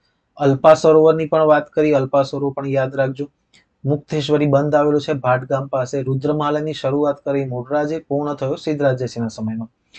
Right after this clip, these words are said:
પાટણ તો રાણકી વાવ, રાણકી વાવની વિશેષતાઓ. પાંચ પવિત્ર સરોવરો, તેમાંનું એક એટલે બિંદુ સરોવર, બીજું એટલે નારાયણ સરોવર, ત્રીજું એટલે પુષ્કર, ચોથું પંપા અને પાંચમું માન સરોવર.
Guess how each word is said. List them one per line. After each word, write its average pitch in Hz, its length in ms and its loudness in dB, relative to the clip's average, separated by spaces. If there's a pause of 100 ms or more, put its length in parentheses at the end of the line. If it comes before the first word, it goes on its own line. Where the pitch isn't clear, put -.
(320)
પાટણ 139 420 2
તો 139 120 -6
રાણકી 123 420 -2
વાવ, 147 180 0
રાણકી 123 400 -4
વાવની 147 300 -2
વિશેષતાઓ. 143 640 -4 (520)
પાંચ 156 300 2
પવિત્ર 151 360 2
સરોવરો, 156 540 4
તેમાંનું 143 460 -2
એક 139 180 -2
એટલે 135 180 0
બિંદુ 135 340 -2
સરોવર, 156 460 4
બીજું 139 340 -2
એટલે 131 140 -4
નારાયણ 123 400 0
સરોવર, 156 380 0
ત્રીજું 139 400 -2
એટલે 131 160 -2
પુષ્કર, 165 560 -2 (400)
ચોથું 139 400 2
પંપા 135 480 0
અને 139 140 -4
પાંચમું 135 600 -4
માન 123 240 2
સરોવર. 123 400 -4